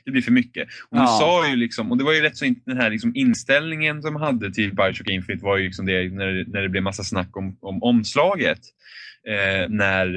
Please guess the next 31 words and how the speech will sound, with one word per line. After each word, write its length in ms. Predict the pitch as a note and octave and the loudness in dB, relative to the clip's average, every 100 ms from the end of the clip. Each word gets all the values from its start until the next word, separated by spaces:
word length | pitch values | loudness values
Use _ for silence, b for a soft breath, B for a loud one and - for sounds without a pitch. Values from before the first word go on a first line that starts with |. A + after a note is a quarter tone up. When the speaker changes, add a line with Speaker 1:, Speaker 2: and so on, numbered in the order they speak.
| F#2+ - | -2 -2
Speaker 1:
det 100 | A2+ | 0
bara 160 | A2 | 2
var 100 | G#2 | 2
böcker 280 | A2 F#3 - | 0 -2 -2
på 60 | A#2+ | -4
Speaker 2:
Ja, 100 | A2 | 0
just 160 | F#3+ G2 | 0 0
Speaker 1:
omslaget 200 | F2+ F#2+ | -2 -2
Speaker 2:
det, 60 | |
Speaker 1:
och 60 | G#2 | 0
Speaker 2:
just 200 | D#3+ - | 0 0
Speaker 1:
Elisabeth 200 | F3 F3 | -2 0
Speaker 2:
det, 40 | C3 | 2
Speaker 1:
inte 100 | G#2+ | 2
Speaker 2:
ja. 60 | A2 | 2
Speaker 1:
fick 60 | A2 | 0
med. 120 | F2+ | -2
Och 100 | A2 | -2
så 100 | C#3 | 0
var 60 | B2+ | 0
det 60 | |
så 100 | A2 G2+ | 0 -4
bara, 100 | G#2+ | -2
ja, 340 | B2 B2 A#2+ B B B | 0 0 -2 B B B
ja, 320 | B2+ C3 B2+ B2 | 0 2 0 -2
men 100 | A#2+ | -4
vi 80 | |
förstår 480 | A#2+ B2 - C3 B2+ | -4 -4 0 2 2
ju 60 | A#2+ | 2
liksom, 540 | A2+ A2+ A#2+ A2+ | 0 -2 -2 -2
eh, 60 | A2 | -2